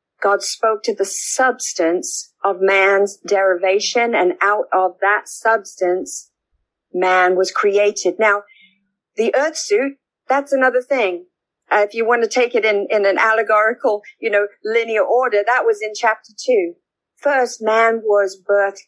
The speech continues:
out of the Spirit of God. God is Spirit, and man was birthed out of God's very Spirit. We are made of God's stuff. That is unquestionable. That is where we can really center our sense of value.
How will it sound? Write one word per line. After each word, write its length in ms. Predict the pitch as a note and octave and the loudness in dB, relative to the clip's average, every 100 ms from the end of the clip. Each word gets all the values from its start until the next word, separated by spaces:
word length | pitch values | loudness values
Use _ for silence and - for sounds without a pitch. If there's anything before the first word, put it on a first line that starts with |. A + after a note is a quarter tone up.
| - | -2
out 240 | G3 F#3+ - | 0 0 0
of 280 | F#3+ F3+ F3+ | 2 2 0
the 60 | F3+ | -4
Spirit 380 | F3 - F#3 F3 | -4 0 2 2
of 120 | E3+ | 0
God. 240 | G#3+ E3 D#3+ | 0 0 0
God 200 | G3+ G#3 | 0 0
is 200 | G3+ G3+ | 0 -2
Spirit, 400 | - F#3 F3+ F3 F3+ | -2 2 2 2 0
and 120 | F3+ | 0
man 220 | F3+ F3+ | 2 2
was 220 | F3+ F3 - | 0 -2 0
birthed 220 | F#3 F3+ - | 0 -2 -2
out 200 | F3+ - | 0 0
of 200 | F3 F3 F#3+ - _ - | 0 -2 -8 -20 _ -2
God's 320 | F#3+ F#3+ F3+ | 0 0 0
very 200 | F#3+ F#3+ | 0 0
Spirit. 260 | F#3+ D#3+ F#3+ | 0 -2 0
We 160 | G#3+ | -2
are 140 | - G3+ | 0 0
made 320 | G3 G#3 G#3+ | 0 0 0
of 120 | G3 - | -4 0
God's 360 | G3 F#3+ G3 - | 0 0 -2 -8
stuff. 320 | - F3 D#3+ _ _ _ _ F#3 F3+ _ _ _ - | -2 -2 -2 _ _ _ _ _ -20 _ _ _ -4
That 260 | G#3 A#3+ A#3+ | 0 0 0
is 160 | G#3 | -2
unquestionable. 880 | G3 G#3 - G#3 G3+ G3+ F3+ E3+ E3+ | -2 -4 0 -2 -2 -6 -2 -2 0
That 280 | A3 B3 D4 | 0 2 2
is 160 | B3+ A#3 | -2 -2
where 420 | A3+ A3+ G3 F#3 | 0 2 2 0
we 300 | F3+ G3 F#3 - | 2 0 0 -2
can 240 | G#3 F#3+ | -2 0
really 500 | F#3 G#3 B3+ C4+ C#4 | 0 2 2 2 2
center 600 | B3+ - - A3+ A3 G#3 | 0 -2 0 -2 -2 0
our 240 | G3 F#3 F#3 | 0 2 0
sense 440 | - G3+ F#3 - | 0 0 0 -2
of 120 | F3+ F3+ | -4 -2
value. 580 | F#3+ F3+ F3 D#3 C#3+ | -2 -2 -2 -4 -6